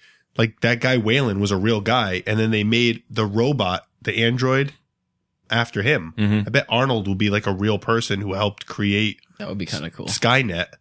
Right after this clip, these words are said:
Speaker 1: and then they made a Terminator after
Speaker 2: Oh,
Speaker 1: him.
Speaker 2: okay. I see what you're saying. There
Speaker 1: Yeah.
Speaker 2: was, like, a deleted scene on, I, I think it was a deleted scene. I saw a video about the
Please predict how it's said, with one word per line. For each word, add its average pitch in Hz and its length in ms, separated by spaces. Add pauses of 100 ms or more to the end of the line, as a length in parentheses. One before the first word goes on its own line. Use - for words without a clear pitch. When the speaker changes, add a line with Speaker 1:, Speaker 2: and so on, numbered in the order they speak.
(460)
Speaker 1:
and 107 140
then 110 140
they 110 140
made 117 260
a 104 40
Terminator 104 500
after 101 280
Speaker 2:
Oh, 92 140
Speaker 1:
him. 90 60
Speaker 2:
okay. 82 320 (160)
I 92 80
see 98 140
what 90 60
you're 80 100
saying. 80 220 (140)
There 151 100
Speaker 1:
Yeah. 196 60
Speaker 2:
was, 202 120
like, 208 140
a 147 60
deleted 110 460
scene 113 440
on, 82 440 (420)
I, - 180
I 98 80
think 170 200
it 196 40
was 110 140
a 92 60
deleted 80 420
scene. 73 340 (320)
I 107 100
saw 156 240
a 107 80
video 85 680 (140)
about 85 540
the 82 400